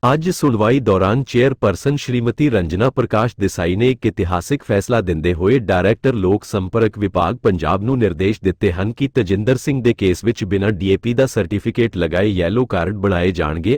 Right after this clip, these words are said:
ਅਤੇ ਇਸ ਨੂੰ ਇੱਕ ਮਹੀਨੇ ਦੇ ਅੰਦਰ ਅੰਦਰ ਲਾਗੂ ਕੀਤਾ ਜਾਵੇਗਾ। ਡਾਇਰੈਕਟਰ ਲੋਕ ਸੰਪਰਕ ਵਿਭਾਗ ਪੰਜਾਬ ਵੱਲੋਂ ਸ੍ਰੀ ਪ੍ਰਭਦੀਪ ਸਿੰਘ ਨੱਥੋਵਾਲ ਪੇਸ਼ ਹੋਏ। ਉਹਨਾਂ ਨੇ ਪ੍ਰੈਸ ਕੌਂਸਲ ਆਫ ਇੰਡੀਆ ਨੂੰ ਆਪਣੇ ਬਿਆਨ ਦਰਜ ਕਰਵਾਏ ਕਿ ਉਹ ਜਲਦ ਹੀ ਪੱਤਰਕਾਰਾਂ ਦੇ ਯੈਲੋ ਕਾਰਡ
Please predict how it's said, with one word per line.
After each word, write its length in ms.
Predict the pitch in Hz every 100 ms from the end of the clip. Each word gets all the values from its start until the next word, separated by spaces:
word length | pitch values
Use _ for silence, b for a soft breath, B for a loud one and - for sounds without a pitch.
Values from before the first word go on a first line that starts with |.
| 123
ਅਤੇ 280 | 123 143 147
ਇਸ 180 | 131 131
ਨੂੰ 140 | 135
ਇੱਕ 240 | 139 - 151
ਮਹੀਨੇ 400 | 117 101 92 98
ਦੇ 160 | 104
ਅੰਦਰ 300 | 82 85 104
ਅੰਦਰ 280 | 82 80 117
ਲਾਗੂ 380 | 143 95 87 143
ਕੀਤਾ 320 | 131 - 101
ਜਾਵੇਗਾ। 500 | 87 78 101 104 76 - _ _ _ _ _ _ _
ਡਾਇਰੈਕਟਰ 680 | 92 82 95 117 131 - 185
ਲੋਕ 340 | 139 113 135
ਸੰਪਰਕ 560 | - 143 117 123 127 -
ਵਿਭਾਗ 440 | 117 113 101 80 -
ਪੰਜਾਬ 440 | 98 82 85 113
ਵੱਲੋਂ 340 | 113 90 92 131
ਸ੍ਰੀ 220 | - 139
ਪ੍ਰਭਦੀਪ 520 | 131 87 80 107 117
ਸਿੰਘ 300 | - 117 80 - _ _ _ _ 107
ਨੱਥੋਵਾਲ 680 | 123 - 147 151 123 151
ਪੇਸ਼ 360 | 151 117 104 -
ਹੋਏ। 120 | 117
ਉਹਨਾਂ 280 | 131 113 104
ਨੇ 140 | 113
ਪ੍ਰੈਸ 420 | 143 - 127 165 -
ਕੌਂਸਲ 420 | 104 87 127 131
ਆਫ 160 | 139
ਇੰਡੀਆ 300 | 120 104 101
ਨੂੰ 200 | 98 131
ਆਪਣੇ 360 | 104 - 110 85 - _ _ _ -
ਬਿਆਨ 420 | 95 117 135 185
ਦਰਜ 300 | 120 113 127
ਕਰਵਾਏ 460 | - 117 85 85 101
ਕਿ 240 | - 147
ਉਹ 120 | 147
ਜਲਦ 320 | 110 92 107 104
ਹੀ 180 | 139
ਪੱਤਰਕਾਰਾਂ 680 | 175 127 - 127 117 98 90
ਦੇ 140 | 110
ਯੈਲੋ 400 | 143 98 92 110
ਕਾਰਡ 380 | 139 104 73 60